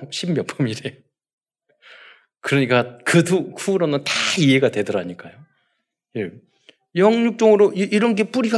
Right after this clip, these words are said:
깊어요. 거기서 여러분이 그 영혼을, 그 가문을 끄집어내려면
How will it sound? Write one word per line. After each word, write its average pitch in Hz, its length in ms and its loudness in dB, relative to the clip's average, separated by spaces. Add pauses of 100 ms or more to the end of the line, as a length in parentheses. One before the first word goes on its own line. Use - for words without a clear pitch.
깊어요. 190 1000 0 (260)
거기서 220 460 4
여러분이 226 720 6 (680)
그 254 380 6
영혼을, 214 600 8
그 233 200 4
가문을 214 680 4
끄집어내려면 220 1200 6